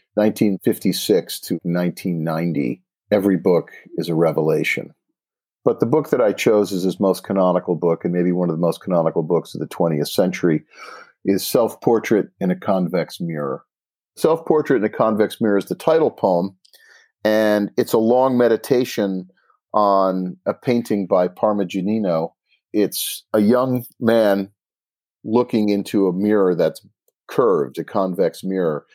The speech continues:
and it bends the entire world around it. The painting itself is just an act of sheer virtuosity of manipulating two-dimensional space to create three-dimensional space. But what the poem is,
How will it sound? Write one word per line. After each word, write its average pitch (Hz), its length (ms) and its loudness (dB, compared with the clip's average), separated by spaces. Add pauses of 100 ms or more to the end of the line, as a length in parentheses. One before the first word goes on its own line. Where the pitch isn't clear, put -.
(180)
and 104 120 -2
it 87 280 -4
bends 110 460 2
the 101 100 0
entire 95 560 2
world 90 480 0
around 85 440 -2
it. 67 140 -8 (520)
The 107 80 -2
painting 156 460 2
itself 113 480 0
is 98 60 -6
just 104 260 -4
an 92 120 -4
act 95 300 0
of 90 100 -4
sheer 104 720 2 (320)
virtuosity 82 1000 -2
of - 140 -8
manipulating 82 720 0
two-dimensional 80 720 -2
space - 540 0 (260)
to - 80 -20
create 85 340 0
three-dimensional 78 640 -2
space. - 560 -4 (460)
But 156 100 2
what 240 160 2
the 180 80 0
poem 151 380 2
is, 131 100 4